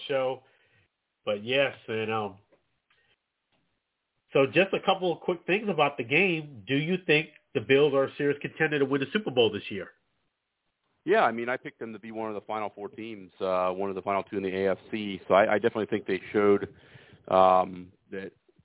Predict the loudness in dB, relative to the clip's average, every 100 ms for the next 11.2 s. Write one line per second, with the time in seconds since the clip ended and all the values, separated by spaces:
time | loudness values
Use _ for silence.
0 | _ -12 -2 0 0 -2 -10 -10 -8 -10
1 | -8 -8 -6 -6 0 4 4 4 -6 2
2 | 4 8 6 6 0 -12 -8 -10 -12 _
3 | _ _ _ -16 0 4 4 2 -2 -12
4 | -16 _ _ -8 -4 -4 -2 0 0 0
5 | 2 2 4 2 -2 -4 -8 -12 -12 -10
6 | -10 -10 -8 2 2 2 -2 0 0 -2
7 | -2 0 0 -2 _ _ -20 -20 _ 4
8 | 4 4 4 2 2 -4 -4 0 0 0
9 | -2 2 0 0 -4 -4 -8 -8 -6 -4
10 | -6 -8 -14 -8 -4 -4 -6 -8 -8 -10
11 | -8 -10